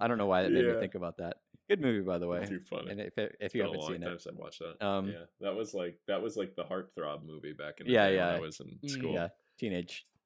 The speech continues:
Speaker 1: teenage romance movie. Um,
Speaker 2: Mm-hmm.
Speaker 1: uh, okay, so s-, episode <laughs> seven and eight are like the,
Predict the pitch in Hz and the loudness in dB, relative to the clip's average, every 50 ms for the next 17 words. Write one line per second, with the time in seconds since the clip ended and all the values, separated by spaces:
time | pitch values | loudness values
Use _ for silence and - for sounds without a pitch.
0 | _ - 131 107 98 92 - - 95 90 90 90 90 - 95 92 90 95 - _ | _ -6 -4 -4 -4 -6 -6 -6 -6 -4 -4 -6 -6 -4 -4 -2 -2 -2 -4 _
1 | - - - - - - - - - - - 143 135 135 131 131 131 131 127 123 | -20 -20 -20 -18 -18 -18 -20 -20 -20 2 10 12 12 12 12 12 12 12 10 8
2 | 117 107 - - _ _ _ _ _ _ _ _ _ _ _ _ _ - - _ | 2 0 -4 -20 _ _ _ _ _ _ _ _ _ _ _ _ _ -20 -20 _
3 | _ _ _ _ 92 98 101 101 101 98 98 98 95 92 92 92 90 - _ _ | _ _ _ _ -4 -2 0 0 2 2 2 2 2 2 2 0 0 -2 _ _
4 | _ _ _ _ _ _ _ _ 143 - - 95 78 - _ _ _ _ 131 - | _ _ _ _ _ _ _ _ 2 4 6 4 2 2 _ _ _ _ -18 -6
5 | - - 143 131 127 123 123 123 123 120 113 _ _ _ _ _ _ _ - _ | 6 8 10 12 12 12 10 8 6 4 0 _ _ _ _ _ _ _ -20 _
6 | _ _ _ _ - - - - - - 143 156 170 - 233 - - 196 175 147 | _ _ _ _ -6 -4 -4 -4 2 6 6 8 8 8 2 4 6 4 4 4
7 | 113 - - - - - - - - 156 151 143 127 - - 104 95 101 123 - | 2 -2 -4 -2 -2 -4 0 4 4 4 6 4 0 0 0 0 2 2 0 0
8 | _ _ _ _ _ _ _ _ 127 127 127 123 123 123 120 120 - - - 127 | _ _ _ _ _ _ _ _ 8 10 10 10 8 8 6 6 4 0 0 2
9 | 117 113 110 - | 2 2 2 0